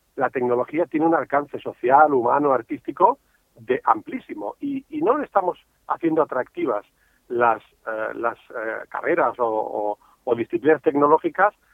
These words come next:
a las chicas. Lo ven, eh, como esa pantalla negra, ¿no? Donde se sienta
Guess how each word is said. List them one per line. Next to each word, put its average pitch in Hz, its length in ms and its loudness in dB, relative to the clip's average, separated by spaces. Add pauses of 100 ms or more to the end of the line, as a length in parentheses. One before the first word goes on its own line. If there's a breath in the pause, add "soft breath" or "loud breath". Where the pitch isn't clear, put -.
(160)
a 127 100 -2
las 113 140 0
chicas. 104 340 -12
Lo 123 180 4
ven, 156 320 4 (460)
eh, 113 240 -6
como 113 300 -2
esa 143 140 0
pantalla 139 360 0
negra, 214 340 0
¿no? - 200 -2
Donde 135 240 -4
se 123 100 -16
sienta - 440 2